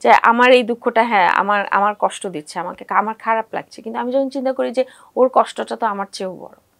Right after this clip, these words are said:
তাহলে ওর কেমন লাগছে? আমি তো অনেক ভালো আছি, আল্লাহর মতে সব দিক থেকে আল্লাহ আমাকে ভালো রেখেছেন, তাহলে আমি কেন আফসোস করবো? আমি যদি আফসোস করি, তাহলে এটা, আহ, আহ, গুনাহ হবে আমার, আমার আফসোস করা উচিত না। আর যেটা সুখ, সেটাকে আবার আমার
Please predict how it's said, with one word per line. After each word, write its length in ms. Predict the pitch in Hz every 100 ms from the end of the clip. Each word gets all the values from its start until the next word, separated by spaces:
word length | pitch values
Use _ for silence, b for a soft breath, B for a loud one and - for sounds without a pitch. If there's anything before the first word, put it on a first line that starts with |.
| _
তাহলে 160 | - 233
ওর 180 | 240
কেমন 280 | 240 247 247
লাগছে? 360 | 233 220 - - b b b
আমি 180 | - 190
তো 120 | 214
অনেক 280 | 220 226 214
ভালো 280 | 208 214 220
আছি, 300 | 202 - 190
আল্লাহর 280 | 185 190
মতে 200 | 196 196
সব 260 | 196 196 185
দিক 120 | 202 -
থেকে 240 | 208 208 202 b b
আল্লাহ 240 | 196 196 202
আমাকে 220 | 190 220
ভালো 320 | 220 233 214
রেখেছেন, 440 | 170 - 170 170 - b b _
তাহলে 200 | 220 226
আমি 180 | 220 240
কেন 180 | 269 269
আফসোস 360 | 240 - 185
করবো? 160 | - 170
আমি 160 | 175 202
যদি 120 | 233
আফসোস 380 | 220 - 247 -
করি, 200 | 240 208
তাহলে 260 | 196 190
এটা, 220 | 190 196 185 B B -
আহ, 360 | - 165 160 -
আহ, 300 | 82 80 -
গুনাহ 440 | 214 269 285 226
হবে 180 | 180 156
আমার, 240 | 143 - -
আমার 180 | 196
আফসোস 320 | 196 - 202 -
করা 200 | 190 175
উচিত 280 | 165 - -
না। 80 | - B B B -
আর 140 | 208
যেটা 280 | 214 254 269
সুখ, 440 | - 262 294 - B B B B -
সেটাকে 480 | - 247 262 269 285
আবার 300 | 269 208 214
আমার 200 | 220 220